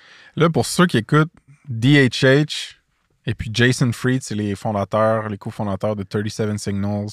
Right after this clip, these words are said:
qui ont fait Basecamp, des champions du bootstrapping et, euh, des gars très, très opinionated. Euh, ils sont très influents dans notre space encore aujourd'hui. Fait que là, toi, tu les mentions, puis il y en, il y en a un des deux, Jason, qui juste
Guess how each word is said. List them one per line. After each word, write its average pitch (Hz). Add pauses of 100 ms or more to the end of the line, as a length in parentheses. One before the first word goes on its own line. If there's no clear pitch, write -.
qui -
ont 95
fait 104
Basecamp, 98
des 95 (320)
champions 123
du 104
bootstrapping 98 (100)
et, 101
euh, - (100)
des 117
gars 110
très, 120
très 110
opinionated. 104 (560)
Euh, 101 (220)
ils -
sont 107
très 127
influents 131
dans 110
notre 110
space 139
encore 110
aujourd'hui. 110 (360)
Fait 104
que 135
là, 165
toi, 156 (400)
tu -
les 104
mentions, 135
puis -
il 104
y 101
en, 98
il 110
y 110
en 104
a 120
un 127
des 113
deux, 123 (120)
Jason, 107
qui 104 (420)
juste -